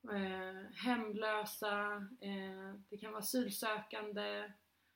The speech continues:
Att liksom uppmärksamma dem, visa på att man ser dem. Eh, och sen så tyckte jag att det här var en, en grym idé. För, för mig handlar klimatfrågor om mänskliga rättigheter. Så det kom jag in. Sen har jag, jag pluggar juridik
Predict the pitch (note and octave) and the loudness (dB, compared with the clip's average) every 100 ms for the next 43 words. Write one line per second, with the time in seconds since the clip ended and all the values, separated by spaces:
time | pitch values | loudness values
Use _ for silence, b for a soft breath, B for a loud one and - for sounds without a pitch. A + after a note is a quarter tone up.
0 | b b b _ _ - - G#3+ G#3+ A#3 | b b b _ _ 0 2 2 0 2
1 | B3 - G#3+ G#3 B3+ A3 G3 G3 A3+ G#3 | 2 2 0 4 4 4 2 2 4 4
2 | A#3 G#3 G3 F#3 F#3 - G#3 G3 F#3 C4+ | 0 -2 0 0 -2 -4 0 2 4 2
3 | - - - G3+ - _ _ G#3 G#3 G#3 | 2 -2 -8 -8 -12 _ _ -6 -4 -6
4 | - - - A3 G3+ G#3+ G3 F#3+ F#3+ G3 | -8 -10 -6 -4 0 0 0 -2 -8 -6
5 | - F#3+ G3 G#3 G3+ G3+ G3+ G#3 - G3+ | -8 -6 -4 -2 -4 -6 -8 -8 -6 -4
6 | G3+ G3 G3+ G3+ - b b b - A3 | 0 0 -2 -4 -12 b b b 0 4
7 | G3+ G3+ G3 G#3+ - - G3+ A3 A3+ A#3 | 6 4 4 2 0 -2 -2 0 2 4
8 | G#3+ G3 F#3 F3+ F3 - - G3 F#3 F#3 | 4 4 4 2 -2 -2 -2 0 0 -2
9 | - G#3 F#3+ - - - G3+ G3+ F#3+ F3+ | -2 0 0 -2 -6 -8 -6 -2 0 0
10 | - F#3+ F3+ - F#3+ F#3 - _ _ b | -4 -4 -4 -4 -6 -6 -14 _ _ b
11 | b b b G#3+ G3+ G3+ G3 G3 B3 - | b b b 0 2 2 0 0 -2 -6
12 | - A3 A3+ A3 G3+ G#3 G3+ A#3 G3+ A3+ | -2 2 4 4 2 -2 2 2 2 2
13 | G3 F#3+ F#3 - - - - | 2 2 -2 -4 -4 -12 -16